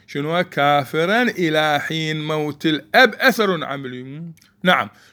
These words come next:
إذا مات أبو هذا، بقاء هذا الولد، شوف البقاء صار بالبقاء، مو بالحدوث.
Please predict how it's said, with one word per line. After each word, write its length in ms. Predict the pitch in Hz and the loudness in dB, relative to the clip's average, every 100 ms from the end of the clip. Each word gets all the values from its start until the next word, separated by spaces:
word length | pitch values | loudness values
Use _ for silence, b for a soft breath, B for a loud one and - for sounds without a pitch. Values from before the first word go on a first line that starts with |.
| _ | _
إذا 340 | 165 165 165 165 | -6 -2 -2 -2
مات 380 | 214 285 269 | -2 -2 -4
أبو 480 | 233 247 240 277 269 | 0 0 2 2 2
هذا، 1000 | 196 185 294 302 285 277 277 285 285 320 - | 2 2 4 6 4 6 6 6 4 -2 -10
بقاء 540 | 190 226 226 320 320 | 0 2 4 6 6
هذا 360 | 240 285 254 240 | 6 4 2 0
الولد، 460 | 202 190 180 202 | 0 -2 -2 -4
شوف 180 | - 190 | -6 -10
البقاء 400 | 156 143 143 139 | -2 -2 0 -2
صار 160 | - 120 | -2 -6
بالبقاء، 540 | 135 113 104 101 - | -6 -8 -6 -6 -6
مو 100 | 147 | -6
بالحدوث. 480 | 147 - 131 113 | -4 -4 -4 -6